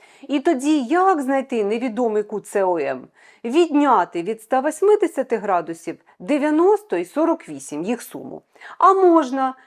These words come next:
від дев'яносто градусів відняти сорок вісім. Ви зрозуміли? Тому що якщо тут кут прямий. Я буду робити короткий запис. Кут С О М дорівнює дев'яносто градусів мінус сорок вісім. Тому що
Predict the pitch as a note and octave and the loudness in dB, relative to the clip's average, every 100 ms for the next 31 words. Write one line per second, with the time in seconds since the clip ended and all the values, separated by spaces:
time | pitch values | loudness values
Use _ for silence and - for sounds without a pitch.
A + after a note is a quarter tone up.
0 | - F#3+ D#4 B3 D#4+ D#4+ C#4 A3+ G#3 G#3 | -8 0 0 2 0 2 0 2 0 -2
1 | F#3+ F3+ E3+ D#3 E3 E3+ E3+ F3 C4 C#4+ | -6 -2 -2 -2 -12 -10 -8 -4 -4 -4
2 | G#3 G3+ F#3 - C3+ - D3 F3+ A3+ B3 | -6 -4 -4 -6 -14 -10 -8 -6 -4 4
3 | F#4+ G4 A3+ G#3 A#3 A#3 - B3 A#3+ - | 6 4 2 -4 -2 -4 -4 -6 -6 -8
4 | A#3 - A3 G#3+ D3+ - _ _ - - | -10 -8 -4 -4 -6 -12 _ _ -20 -20
5 | - _ C#4+ D#4 C#4 D#4 - A3 A3 A3+ | -20 _ 0 2 2 -2 -2 0 0 -2
6 | G#3+ G#3+ F#3 - D3+ D#3 C#3+ C#3+ - A3+ | -2 0 0 -4 -6 -4 -4 -8 -12 -8
7 | A#3+ - G#3+ G3+ A3 F4 F#4 A3 G#3+ A#3+ | -8 -4 0 2 2 2 0 0 -2 -2
8 | G#3+ G3 F3+ G#3 B3+ E4+ - F3+ F3+ E3 | -2 -2 -2 0 0 0 -2 -4 -2 -4
9 | E3 - F3 A3 A#3 A#3 A#3 G#3+ F#3 D3 | -8 -10 -6 -4 -4 -2 -4 -4 -8 -14
10 | - C#3 C#3 C4 - D#4 | -12 -10 -6 -6 -2 -4